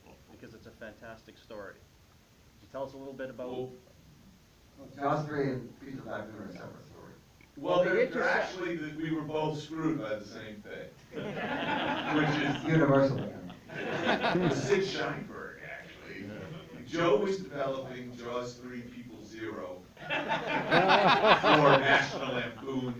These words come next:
Speaker 2: and Universal. And that was, and tell 'em who you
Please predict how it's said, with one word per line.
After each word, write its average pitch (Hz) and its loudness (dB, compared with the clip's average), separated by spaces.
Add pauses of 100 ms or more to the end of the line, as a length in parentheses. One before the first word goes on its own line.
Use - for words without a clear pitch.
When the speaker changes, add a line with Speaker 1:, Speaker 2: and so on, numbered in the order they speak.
(140)
Speaker 2:
and 110 -8
Universal. 104 -8 (1000)
And 110 -10
that 117 0
was, 110 -12 (440)
and - -8
tell 185 0
'em 160 -4
who 175 -2
you 170 -4